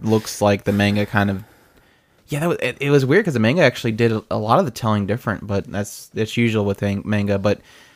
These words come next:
certain things was just way more powerful in the manga that was not in the show. I, I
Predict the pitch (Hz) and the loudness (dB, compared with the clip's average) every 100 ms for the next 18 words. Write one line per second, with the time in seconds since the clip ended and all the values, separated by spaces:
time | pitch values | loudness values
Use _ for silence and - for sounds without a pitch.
0 | _ - 135 175 139 120 107 104 107 98 | _ -8 -4 -2 2 0 0 -4 -4 -4
1 | - _ _ _ _ _ _ _ _ - | -6 _ _ _ _ _ _ _ _ -12
2 | 110 117 151 196 190 131 117 104 95 - | -4 0 0 2 2 2 0 0 -2 -6
3 | 131 151 139 107 98 101 98 92 95 95 | -2 -2 -2 -6 -4 -4 -4 -4 -4 -6
4 | - 104 95 98 - 92 - 127 117 98 | -6 -6 -4 -6 -6 -10 -4 0 2 2
5 | - _ - - | -4 _ -20 -20